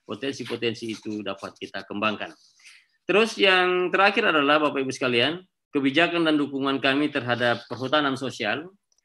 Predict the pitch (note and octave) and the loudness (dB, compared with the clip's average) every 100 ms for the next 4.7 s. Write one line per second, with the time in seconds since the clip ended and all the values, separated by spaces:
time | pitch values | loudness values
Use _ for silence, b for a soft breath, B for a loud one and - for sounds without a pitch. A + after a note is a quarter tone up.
0 | _ - A#2 B2 C#3+ D#3+ - - _ _ | _ -8 -4 0 0 0 -4 -16 _ _
1 | _ A#2 A#2+ B2+ D3 D#3+ D#3 C#3+ C#3+ C#3+ | _ -6 -2 2 2 2 -2 -2 0 2
2 | C#3 D3+ D#3+ D#3+ C3+ C3+ C3+ C3 C3 A#2 | 2 2 0 -2 -4 -4 -4 -4 -4 -4
3 | C3 B2+ B2+ A#2+ A2+ A#2+ - B2 - - | -2 -2 -4 -6 -2 -2 -2 -10 -10 -8
4 | C3 D#3 D#3 C3+ - - | -4 0 2 2 0 -14